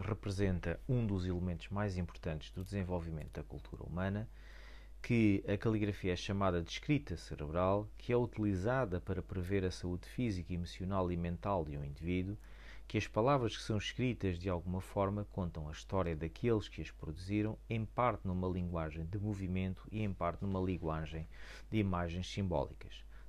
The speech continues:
Tal como desenhar, escrever de acordo com as técnicas de investigação grafológica ilustra uma forma irrepetível em cada ser humano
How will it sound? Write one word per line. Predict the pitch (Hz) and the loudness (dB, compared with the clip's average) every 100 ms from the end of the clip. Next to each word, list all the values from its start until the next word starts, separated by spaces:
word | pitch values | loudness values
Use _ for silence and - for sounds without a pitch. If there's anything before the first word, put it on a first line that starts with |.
| - | 6
Tal | 147 117 | 8 8
como | - 87 | 6 0
desenhar, | 90 92 101 113 131 | 0 0 2 2 2
escrever | - - - 107 107 135 | 0 -4 0 2 6 6
de | 107 92 101 | 6 4 4
acordo | - 131 120 92 - | 4 6 6 6 0
com | - 95 | -2 -2
as | 92 | -2
técnicas | - 101 87 90 - 82 | 2 2 4 0 0 0
de | 85 | 2
investigação | 80 - 82 85 - 85 78 | -2 -4 -2 -2 -2 0 2
grafológica | 82 - 110 104 101 104 - 104 - - - | 0 0 6 6 6 2 -2 -2 -6 -12 2
ilustra | 123 113 131 - 139 131 | 6 8 6 6 4 4
uma | 127 123 | 4 2
forma | 107 - 90 90 | 2 4 6 6
irrepetível | 120 - - - 104 90 98 101 - - | 2 0 -4 4 4 6 4 2 -4 -4
em | 117 113 | 0 4
cada | - 117 107 113 - - - - | 8 8 8 4 2 -12 -14 -12
ser | - - 107 | 0 6 6
humano | 95 85 78 | 6 2 -2